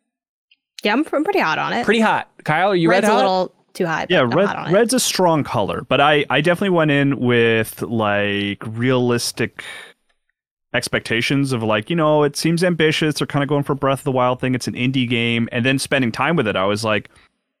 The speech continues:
Speaker 3: "I like this." Like, I, it, it, it, uh, went over my expectations, which maybe I set too low. Maybe that was my mistake. But, um, I,
Speaker 2: Yeah.
Speaker 3: what I played, like, an hour, two hours or so, like, I was intrigued,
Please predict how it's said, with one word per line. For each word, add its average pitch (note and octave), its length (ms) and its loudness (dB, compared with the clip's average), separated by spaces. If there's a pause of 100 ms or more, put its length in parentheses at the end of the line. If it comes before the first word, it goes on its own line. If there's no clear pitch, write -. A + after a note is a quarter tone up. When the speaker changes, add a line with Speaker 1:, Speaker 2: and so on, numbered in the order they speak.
(120)
Speaker 3:
"I C3+ 60 2
like D3 260 0
this." - 440 -12
Like, G#2 180 -2
I, A2+ 180 0
it, B2 200 -2
it, B2 160 -2 (200)
it, B2 360 -4
uh, G#2+ 220 0
went C3+ 280 0
over C3+ 280 0
my G#2+ 180 2
expectations, G2+ 840 -4 (460)
which A2 200 -2
maybe C3 280 2
I A2+ 120 2
set A2+ 240 -2
too A2+ 160 -2
low. G2+ 240 0
Maybe G2 220 -4
that G2 120 -2
was F#2+ 160 -6
my F#2+ 140 -4
mistake. F2+ 500 -6
But, - 220 -8
um, F2+ 220 -6
I, G#2+ 120 -2
Speaker 2:
Yeah. F3+ 260 0
Speaker 3:
what F3 140 2
I F#3 160 4
played, D#3 420 0 (100)
like, C4 200 -4
an D3 100 -2
hour, D3+ 300 0
two D#3+ 200 -2
hours D3+ 280 0
or D3+ 40 -6
so, D3+ 240 -2 (440)
like, G#2 180 -4 (460)
I A#2 200 -2
was E3+ 240 -2
intrigued, B2 500 -2